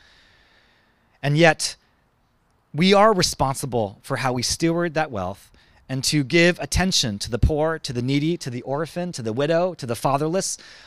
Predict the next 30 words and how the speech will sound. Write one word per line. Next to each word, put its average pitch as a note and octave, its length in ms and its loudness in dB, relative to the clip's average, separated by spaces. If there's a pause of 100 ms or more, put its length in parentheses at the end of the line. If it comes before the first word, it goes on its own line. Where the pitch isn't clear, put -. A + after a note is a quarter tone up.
(120)
Um, B2+ 260 0
those F3 200 4
are F3 140 4
all D#3+ 260 2
aspects - 800 -2
of C3+ 120 -8
how D3 180 2
we C3+ 160 0
are A#2 80 -2
called C3+ 480 -2 (200)
to B2 140 -6
apply A#2 520 -4
and A#2+ 180 -10
use B2+ 360 -4 (140)
that F#2 140 -10
wealth, F#2+ 360 -18 (600)
to C3+ 100 -10
be C3 100 -4
generous. - 540 -8 (1500)
And C#3+ 100 0
that E3 160 8
was F3 120 4
a F3 80 8
way F3 380 8
in C#3+ 200 -8
which - 300 -4 (160)
Job D#3 520 4
expressed - 580 0
his C#3+ 160 -4
righteousness. B2 760 -4